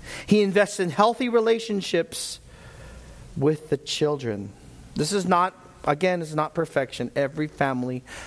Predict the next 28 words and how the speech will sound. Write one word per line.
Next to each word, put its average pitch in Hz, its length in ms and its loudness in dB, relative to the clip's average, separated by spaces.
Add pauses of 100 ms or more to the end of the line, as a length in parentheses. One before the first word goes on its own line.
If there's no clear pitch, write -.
(100)
has 127 300 -2
problems. 107 580 -6 (140)
Every 135 260 2
family 117 400 -4
does. - 500 -12 (840)
What 165 300 2
does 160 180 2
the 165 80 4
man 135 440 0
do? 127 340 2 (340)
Is 143 200 0
he 123 100 -2
passive, 196 760 0 (1000)
or 147 280 6
is 151 260 2
he 160 160 -4
working 143 500 -2
to - 100 -8
solve 110 460 -4
it? 107 160 -8 (640)
Is 143 180 4
he 131 180 -6 (500)
aiming 196 380 4
for 160 180 0
redemption? 135 720 -2
Is 139 160 -2
he 135 140 -8 (100)
aiming 165 500 2